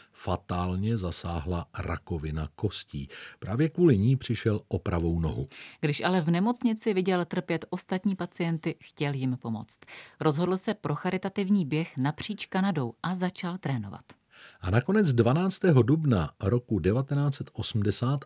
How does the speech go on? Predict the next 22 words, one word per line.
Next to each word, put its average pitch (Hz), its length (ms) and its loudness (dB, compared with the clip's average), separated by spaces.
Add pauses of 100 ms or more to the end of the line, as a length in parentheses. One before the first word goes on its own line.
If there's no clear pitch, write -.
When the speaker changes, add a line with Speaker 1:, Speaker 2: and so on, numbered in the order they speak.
Speaker 1:
opravdu 147 600 2
stanul 147 600 4
na 107 160 4
startu 135 520 0
svého 110 480 0 (200)
maratonu 95 680 0
naděje. 71 420 -2 (600)
Speaker 2:
V - 100 -10
kanadském 156 520 2
městečku 170 600 -4
Saint 139 420 -2
John's 196 360 0
na 135 160 0
ostrově 151 500 -2
Newfoundland 135 1000 -2
ponořil 185 440 -2
část 185 400 -4
své 196 180 -6
protézy 156 580 -2
do 131 140 -4
vln 110 240 -4
Atlantiku 170 640 -6